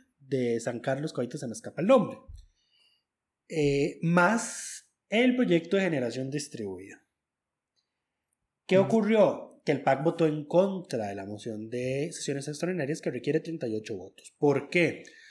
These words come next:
Speaker 1: Porque el Ejecutivo, el gobierno en general y por ende la fracción del pac está en contra de la redacción actual del proyecto sobre generación distribuida.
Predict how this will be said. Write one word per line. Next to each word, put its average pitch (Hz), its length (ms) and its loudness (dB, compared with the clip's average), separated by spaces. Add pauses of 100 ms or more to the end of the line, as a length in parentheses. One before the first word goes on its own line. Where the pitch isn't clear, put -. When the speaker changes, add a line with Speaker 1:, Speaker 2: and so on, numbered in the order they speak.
(420)
Speaker 1:
Porque 139 520 4
el 165 60 6
Ejecutivo, 202 960 0
el 120 100 -8
gobierno 131 460 -2
en 202 80 -4
general 143 400 0
y 131 40 -4
por 110 160 -8
ende 110 140 -8
la 143 80 -4
fracción 151 300 -4
del 170 140 -4
pac 123 240 -6
está 135 240 -4
en 120 180 -8
contra 151 500 0
de 196 100 6
la 185 60 6
redacción 170 420 0
actual 131 520 -2
del 123 180 -4
proyecto 143 460 -4
sobre 147 280 -2
generación 101 460 -12
distribuida. 180 760 -4